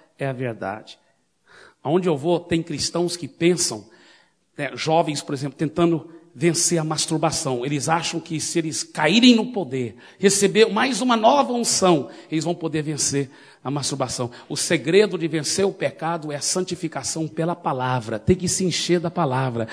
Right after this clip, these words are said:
Tem que, e, e isso a-, ajuda também no discipulado um a um, no investimento. Sim, temos que ficar cheio do Espírito Santo, mas o segredo da santificação é a palavra. Santifica-os na pala-, na verdade. A tua palavra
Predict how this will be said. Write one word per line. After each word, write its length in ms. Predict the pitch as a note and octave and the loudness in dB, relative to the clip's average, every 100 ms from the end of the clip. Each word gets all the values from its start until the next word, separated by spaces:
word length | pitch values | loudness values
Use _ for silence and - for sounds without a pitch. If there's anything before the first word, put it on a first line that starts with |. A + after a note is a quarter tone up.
| - G3+ - | -8 -10 2
Tem 140 | F#3+ | 2
que, 240 | F#3+ F#3+ E3 - - | 2 -4 -4 -12 -4
e, 220 | F#3+ G3+ | -4 -2
e 320 | G3 F#3 A3 | -4 2 2
isso 320 | B3 - E3+ - - - | 2 -2 -4 -8 -18 -2
a-, 240 | D#3 D#3 | 0 0
ajuda 340 | D#3 E3 F3 | -2 -2 -4
também 380 | D#3+ E3 F3 F3 - - | -4 0 0 0 -6 -6
no 100 | E3 | -4
discipulado 920 | D#3+ F3 F#3 - E3+ D3 D#3+ E3 C#3 | -2 0 -2 -2 0 2 4 2 -2
um 120 | D3 D3 | -2 0
a 60 | |
um, 300 | C#3 D#3 C3+ - - - | 0 -2 -4 -8 -16 -6
no 80 | |
investimento. 840 | F3 F3+ - E3+ C#3+ D#3 E3 D3+ C3 | 0 0 2 0 2 6 4 4 -6
Sim, 420 | - - A3 B3+ | -4 4 8 8
temos 420 | B3 - B3 C4 | 6 2 2 2
que 100 | - | -2
ficar 260 | F#3 F3+ D#3+ | -6 -6 -4
cheio 320 | - E3+ E3+ | -4 2 2
do 80 | D3 | 2
Espírito 420 | - - D3+ D3 | -4 -2 -2 -2
Santo, 480 | C3 C#3+ C3+ - A#2+ - - | -2 2 2 0 -12 -14 -14
mas 200 | - D3+ | 0 2
o 60 | D3+ | 2
segredo 460 | - D3+ D3+ E3 D3 | 0 2 4 2 0
da 100 | C3 | -2
santificação 840 | E3 D3+ - - B2+ - C#3+ C3+ - - | -2 -4 -4 -2 0 4 2 2 -8 -2
é 100 | C#3 | 2
a 80 | C3 | 2
palavra. 720 | - B2 A#2+ B2+ A#2+ G#2 C#3+ | 4 4 8 8 6 2 -2
Santifica-os 640 | - D#3 - - D#3+ - C#3+ | 4 4 2 0 0 0 -2
na 120 | C3+ | -2
pala-, 460 | - B2+ B2+ C3 C3 | 2 2 4 4 2
na 100 | C3 | -2
verdade. 480 | B2 A2+ C3 B2+ A#2+ | 0 2 4 4 2
A 60 | |
tua 140 | - C3 | 0 2
palavra 580 | B2+ C3 C#3+ B2+ A#2 | 2 4 2 0 -4